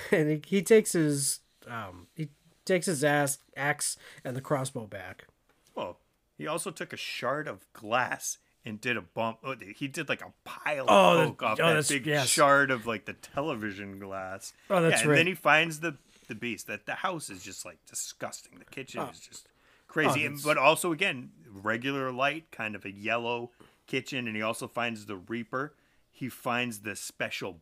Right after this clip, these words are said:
Speaker 2: batch.
Speaker 1: Yeah, he gives a, he gives a taste of the special batch.
Speaker 2: Now, this is what that guy was chugging earlier in the movie. And he
Speaker 1: Right.
Speaker 2: just puts his finger in
Speaker 1: Fing-
Speaker 2: there and tastes it to his tongue, and his face melts.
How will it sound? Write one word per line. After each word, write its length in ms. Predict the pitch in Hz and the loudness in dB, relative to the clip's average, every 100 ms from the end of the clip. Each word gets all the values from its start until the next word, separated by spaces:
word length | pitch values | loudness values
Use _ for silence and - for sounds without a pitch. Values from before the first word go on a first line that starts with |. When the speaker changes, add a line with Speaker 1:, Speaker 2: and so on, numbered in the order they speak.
| _ | _
Speaker 2:
batch. 600 | - 110 127 - - - - - - | -8 -6 -6 -10 -14 -14 -16 -20 -4
Speaker 1:
Yeah, 220 | 147 160 | 4 6
he 120 | 156 170 | 6 8
gives 240 | 214 196 | 8 8
a, 140 | 254 | 4
he 160 | 151 170 | 6 4
gives 260 | 180 220 208 | 8 6 6
a 60 | |
taste 420 | 160 226 233 - | 4 4 4 4
of 140 | 156 127 | -2 0
the 80 | 135 | 0
special 380 | - 170 - 117 | 2 2 2 0
batch. 480 | 131 104 - - - | -2 -2 -8 -12 -8
Speaker 2:
Now, 120 | 143 131 | -6 -4
this 180 | 156 | -4
is 160 | 226 - | -4 -4
what 180 | 196 - | -6 -8
that 240 | 139 110 | -10 -8
guy 200 | - 117 | -6 -4
was 300 | 110 95 - _ _ _ _ - | -4 -8 -12 _ _ _ _ -16
chugging 520 | - - 175 123 87 - _ _ - | -10 -4 -4 -2 -6 -10 _ _ -2
earlier 380 | 123 120 120 | 0 0 -2
in 80 | 113 | -2
the 60 | 107 | -4
movie. 320 | 107 95 90 - - | -4 -6 -12 -18 -12
And 60 | 165 | 0
he 0 | |
Speaker 1:
Right. 180 | 208 170 | 2 2
Speaker 2:
just 220 | 202 - | -4 -4
puts 200 | 208 196 | -4 -4
his 140 | - - | -8 -10
finger 400 | - 247 214 113 | -4 -4 -2 2
in 60 | |
Speaker 1:
Fing- 120 | 196 127 | 2 2
Speaker 2:
there 160 | 92 - _ - | -4 -14 _ -10
and 200 | 131 - | -10 -10
tastes 380 | - 240 233 - | -10 -8 -6 -10
it 120 | - | -10
to 160 | 208 180 | -10 -8
his 180 | 135 - | -8 -8
tongue, 460 | - 262 202 170 - _ - - | -4 -2 -2 -4 -14 _ -20 -8
and 120 | 131 113 | -6 -4
his 180 | 95 - _ _ | -8 -14 _ _
face 360 | - 135 160 - | -4 -4 -2 -2
melts. 440 | 165 151 147 - | 2 2 0 -10